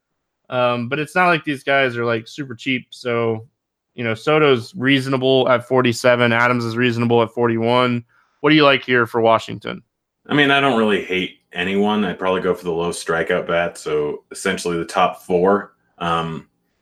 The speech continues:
Speaker 2: but, I mean, this Washington team's good. It's gonna be ninety-three degrees over there, wind blowing out a little bit, slightly humid. So it's good hitting, but it, good hitting conditions. They currently have over a five implied team total, so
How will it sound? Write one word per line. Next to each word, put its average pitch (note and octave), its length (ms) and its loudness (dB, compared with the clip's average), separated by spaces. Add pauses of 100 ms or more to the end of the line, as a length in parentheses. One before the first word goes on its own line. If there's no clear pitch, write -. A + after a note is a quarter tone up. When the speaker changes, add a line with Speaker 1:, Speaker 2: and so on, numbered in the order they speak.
(320)
Speaker 2:
but, G#2+ 120 2
I - 20 2
mean, B2+ 140 2
this C3 160 2
Washington C3 480 0
team's G#2 320 -4
good. F2+ 220 0
It's F2 140 -8
gonna G2+ 180 -2
be G2 120 -4
ninety-three F#2+ 1000 -2
degrees F2+ 480 -4
over G#2 180 0
there, G#2+ 360 2
wind F2+ 220 -2
blowing F2+ 280 0
out F#2 140 0
a F#2+ 40 0
little F#2+ 180 2
bit, F#2+ 240 0
slightly F2+ 420 -2
humid. F#2+ 480 -2 (340)
So A2+ 120 2
it's - 80 0
good D3 160 4
hitting, G2+ 240 2
but G2 120 -2
it, - 200 -4 (640)
good A#2 280 4
hitting G#2+ 280 0
conditions. F2 600 -6 (200)
They G2+ 80 -4
currently A#2+ 300 0
have G#2 120 2
over G2+ 220 4
a F2+ 60 -4
five F#2+ 260 0
implied F#2 360 -4
team F2 200 -8
total, E2+ 300 -4
so D#2+ 360 -8